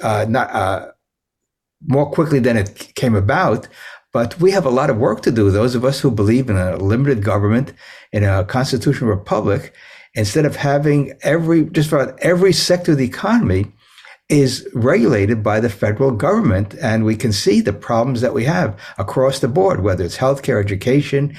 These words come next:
uh, the, uh, the banking system. Uh, there are some people who think that the real estate sector is gonna have some deep problems the next couple of years because they have to refinance at much higher rates than they did a few years ago. And we may see, uh, many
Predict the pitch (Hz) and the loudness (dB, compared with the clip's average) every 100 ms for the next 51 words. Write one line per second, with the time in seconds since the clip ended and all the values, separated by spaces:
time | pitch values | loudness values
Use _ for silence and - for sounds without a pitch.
0 | - - - 92 98 101 - - 110 101 | -18 -20 -8 -2 0 -2 -6 -4 -2 -2
1 | 104 85 101 135 156 151 170 151 175 170 | -2 -2 -2 0 -2 0 -2 0 -2 -2
2 | 156 - - - - 107 92 101 - - | -4 -10 -20 -14 -4 -2 0 -2 -6 -12
3 | - 127 123 - 131 156 151 151 127 117 | -4 0 0 0 0 2 2 2 0 0
4 | 143 151 120 113 117 101 131 240 240 101 | 0 0 -2 0 -2 2 2 2 0 -2
5 | 98 - 98 - 110 107 117 101 110 104 | -2 -4 -4 -2 0 0 -2 -2 -2 -2
6 | 101 98 101 101 202 196 - - 233 104 | -2 -2 -2 -2 -6 -6 -4 -2 0 -2
7 | 90 101 95 - - 110 110 104 113 139 | 0 -2 -2 -4 -6 -4 0 2 0 -2
8 | - - - 113 113 113 110 120 107 110 | -8 -18 -6 0 0 0 0 -2 0 0
9 | 101 143 190 104 90 113 120 120 117 110 | 0 -2 0 -2 -2 -2 -4 -2 -2 0
10 | 104 113 120 107 104 101 110 101 113 113 | 0 -2 -2 -2 0 0 -2 -2 -2 0
11 | 202 220 101 85 82 - - - - - | 0 0 -2 -2 -2 -8 -20 -20 -16 -4
12 | 107 113 113 123 - 135 113 104 101 101 | 0 2 2 0 0 2 2 2 2 2
13 | 113 123 | 2 2